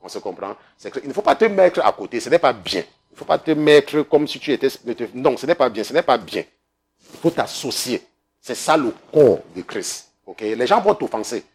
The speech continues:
Laisse-moi te dire, même Jésus, on l'a craché sur lui. Donc, tu n'es pas différent. Tu ne seras pas différent. Tu ne seras pas différente. Ok ? Nous allons donc nous arrêter ici, là, n'est-ce pas ?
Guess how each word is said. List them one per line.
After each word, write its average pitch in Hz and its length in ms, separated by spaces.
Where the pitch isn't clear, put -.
Laisse-moi 214 280
te 185 80
dire, 131 180
même 110 140
Jésus, 123 280
on 151 80
l'a 147 120
craché - 260
sur 85 160
lui. 78 120
Donc, 123 220
tu 156 120
n'es 151 80
pas 135 160
différent. 101 460
Tu 143 100
ne 131 60
seras 113 200
pas 123 200
différent. 95 420
Tu 120 100
ne 104 60
seras 98 160
pas 101 140
différente. 85 400
Ok ? - 180
Nous 139 80
allons 220 140
donc 254 140
nous 220 120
arrêter 170 380
ici, 170 240
là, 165 320
n'est-ce 113 220
pas ? 127 280